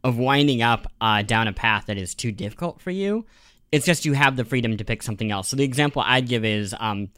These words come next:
y-, you beat the first, you beat one one, Mario one one, right? Uh, in this big castle, and then it opens up the rest of the Archstones, which are effectively, you can pick any level you want and do the first part of that level. So I'm looking at, like, the stairwell where you walk to,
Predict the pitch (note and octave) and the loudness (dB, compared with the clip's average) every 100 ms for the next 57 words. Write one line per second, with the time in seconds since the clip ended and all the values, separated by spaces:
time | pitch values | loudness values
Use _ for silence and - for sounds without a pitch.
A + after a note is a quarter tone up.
0 | _ _ _ _ C3+ B2+ D3 D#3 F3 F#3 | _ _ _ _ -12 -4 0 2 2 0
1 | F#3+ - E3+ D#3+ - - - - B2+ D3+ | -4 0 2 2 -2 -10 -16 -6 -4 -4
2 | D3 A#2 B2 A#2+ G#2+ G2 F2+ G#2+ - A2 | -4 -2 0 0 -2 -4 -6 -10 -10 -4
3 | A2 A2 A2 G#2+ A2 F#2 F#2+ G2 G#2+ _ | -2 -2 -2 -4 -4 -8 -10 -12 -14 _
4 | _ _ _ - A2+ A2 G#2+ A2 C3+ C#3 | _ _ _ -4 0 0 -2 -4 -4 -2
5 | C3 G2+ - A2 G#2+ - _ - B2+ C3+ | 0 0 0 -6 -8 -14 _ -2 2 4
6 | B2+ - C#3 D3+ D3 C#3 B2+ A#2+ A#2+ A#2 | 2 0 -2 0 0 0 -2 -2 -2 -2
7 | B2+ B2 - G#2 - - F2+ F2 F#2 G2+ | -4 -6 -4 -4 -4 -8 -8 -8 -8 -4
8 | A#2 G2+ B2+ A2+ A2+ A2 G#2 - - B2+ | -2 -2 -2 -4 -4 -6 -6 -12 -14 -10
9 | B2+ C3 - D#3+ E3+ D3+ C3+ B2 A#2 G2+ | -4 -4 -2 2 2 2 0 0 -2 -4
10 | - - - - A2+ A2+ A2+ G#2+ - B2+ | -8 -12 -18 -14 -8 -4 -4 -4 -4 -6
11 | - A#2+ G#2+ G2 F2+ F#2+ - - - - | -4 -4 -4 -4 -8 -10 -12 -16 -18 -20
12 | C3 - - D#3 A3 A#3 F#3 F#3 E3 - | -20 -6 0 2 2 0 -2 -2 -4 -2
13 | A#2+ - A2 - D#3+ D#3 C#3 G2 F#2 A2+ | -4 -4 -8 -4 0 0 0 -2 -4 -6
14 | - A2+ G#2+ G#2 G#2+ G#2 - G2+ | -4 -4 -2 -4 -4 -6 -8 -10